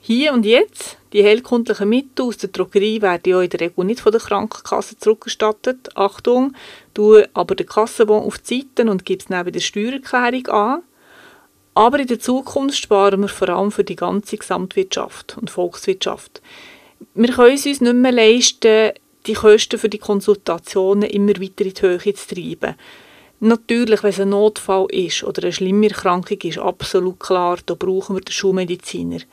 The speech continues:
Aber wir müssen wieder mehr deutliche Eigenverantwortung übernehmen für unsere Gesundheit. Und wir sind zuständig für die Gesundheit von unseren Kindern. Der Kinderarzt ist ja zuständig für die Krankheiten.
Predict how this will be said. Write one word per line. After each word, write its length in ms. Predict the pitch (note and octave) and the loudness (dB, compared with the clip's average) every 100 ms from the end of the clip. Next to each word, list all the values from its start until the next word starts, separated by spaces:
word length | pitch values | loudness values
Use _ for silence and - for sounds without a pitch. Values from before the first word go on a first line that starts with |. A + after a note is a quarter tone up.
| _ _ _ _ - | _ _ _ _ 0
Aber 400 | F#3+ F#3+ C4 E4+ F#4+ _ _ - | 2 2 -2 -4 -6 _ _ -6
wir 220 | G#3+ G#3 | -4 0
müssen 760 | G3+ G3+ A3 C#4 E4 - D#4 C#4 | 2 4 2 0 -6 -6 -4 -4
wieder 300 | C4+ B3+ A#3 | -4 -2 0
mehr 420 | A#3 A3 G#3+ A3 - _ | 0 0 -2 -4 -10 _
deutliche 640 | A#3+ B3+ _ B3+ B3+ - | -10 -10 _ -8 -6 0
Eigenverantwortung 960 | G3 G#3+ A3+ - G3 G3 F#3+ G#3 G3+ G#3+ | 2 2 0 -6 -6 -6 -2 -4 -4 -4
übernehmen 540 | G#3+ G#3 G3 F3+ F3+ F#3 - - _ | -2 -2 -2 -4 -6 -10 -20 -20 _
für 120 | - - | -8 -6
unsere 280 | F#3+ F3+ | -6 -10
Gesundheit. 880 | - - G3 G#3+ G#3+ A3+ G#3 G#3+ - - | -8 0 2 2 0 2 2 2 -6 -8
Und 400 | F#3+ F#3 F3+ - - | -4 -2 -4 -8 -10
wir 160 | F3 E3 | -8 -6
sind 380 | - - C4+ - | -8 -8 -8 -6
zuständig 580 | C4+ B3+ B3 A#3 A#3+ | -6 -4 -2 -2 -4
für 80 | - | -8
die 80 | A3 | -10
Gesundheit 460 | - G#3+ G#3+ G#3 - | 0 0 2 -2 -4
von 140 | - | -8
unseren 340 | G#3+ A#3+ C4+ | -6 -4 -4
Kindern. 400 | B3+ A3+ G#3 A3 - - - _ _ _ - | -2 0 0 -2 -6 -16 -20 _ _ _ -12
Der 60 | - | -6
Kinderarzt 500 | F3+ F#3+ F3+ F#3+ B3 | -4 -2 -2 -4 -8
ist 120 | - | -8
ja 100 | A3+ | -8
zuständig 560 | F3+ D#3+ - E3+ G3+ | -10 -10 -8 -10 -12
für 80 | - | -14
die 80 | - | -12
Krankheiten. 760 | - - - - D#3 - D#3+ | -8 -8 -10 -14 -14 -12 -14